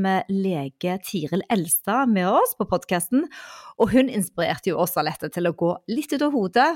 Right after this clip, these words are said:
fra tankene våre og alt det kognitive, og inn i kroppen, og kjenne litt etter. Og med dagens gjest så får vi så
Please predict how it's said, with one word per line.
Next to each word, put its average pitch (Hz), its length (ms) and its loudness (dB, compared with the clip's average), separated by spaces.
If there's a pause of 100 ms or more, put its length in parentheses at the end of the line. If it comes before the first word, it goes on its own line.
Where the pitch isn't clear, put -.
(160)
fra 185 160 -2
tankene 240 480 2
våre 214 300 4
og 147 100 2
alt - 160 -8
det 202 80 -4
kognitive, 214 640 2
og 180 240 -2
inn 190 320 -2
i 190 80 -6
kroppen, 254 560 -2 (560)
og - 160 -2
kjenne 170 300 -2
litt - 100 -6
etter. 247 480 2
Og 196 160 0
med 214 140 0
dagens 226 340 0
gjest - 380 0
så 226 100 -2
får 175 320 -4
vi 262 160 -2
så 254 240 4